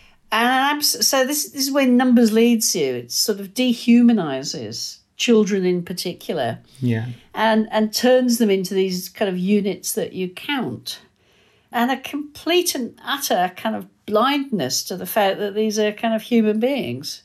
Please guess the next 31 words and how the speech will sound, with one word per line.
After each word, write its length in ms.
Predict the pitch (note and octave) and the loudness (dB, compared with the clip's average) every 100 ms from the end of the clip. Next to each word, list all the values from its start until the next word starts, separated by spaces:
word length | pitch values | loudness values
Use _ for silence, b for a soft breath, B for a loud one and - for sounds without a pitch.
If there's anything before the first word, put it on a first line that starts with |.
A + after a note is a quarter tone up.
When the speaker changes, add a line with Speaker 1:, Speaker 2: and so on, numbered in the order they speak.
| - | -4
Speaker 1:
And 180 | G#3 A#3+ | -2 0
that, 220 | C4+ - - | -2 -4 -4
I 80 | A3 | -4
think, 340 | A#3 A#3+ A#3 | 0 0 2
is, 360 | B3 A#3 - B B B B | 0 0 -2 B B B B
is 200 | - A#3+ | -2 -2
one 260 | B3+ C4+ C#4+ | -2 -2 2
of 40 | |
the 60 | C4 | 4
most 220 | C4 B3 | 2 0
distressing 580 | B3 - C#4 C4 C#4 A#3 | -4 -2 -2 0 0 0
things 220 | F#3 D#3 | -2 -8
that's 160 | - - | -10 -6
come 140 | - | -2
out. 180 | D#3 B2+ | -2 -2
So, 160 | A#3+ A#3 | -2 -2
so 140 | C4 | -2
that 260 | C4+ - - | -2 -2 -8
tension 640 | - C#4+ D4+ B3 D#3 D#3 - | -4 -4 -4 -4 -6 -10 -10
has 160 | E3+ | -10
come 260 | - G3 E3+ | -6 -4 -2
out. 240 | E3 - | -4 -4
There's 140 | G#3+ A3+ | -6 -4
all 140 | B3+ | -4
sort 200 | A#3+ A#3 | -2 -2
of 160 | G#3+ B B B B - | -2 B B B B 2
raw 300 | G#3+ B3 B3 | 6 8 6
emotion 560 | A#3+ A3 A3+ - A#3 | 6 6 4 2 2
amongst 340 | G3 G3 F#3 - | 2 0 -4 -12
the 80 | |
public 640 | F#3+ C#4+ C#4 B2+ E2 - | -8 -8 -4 -6 -6 -10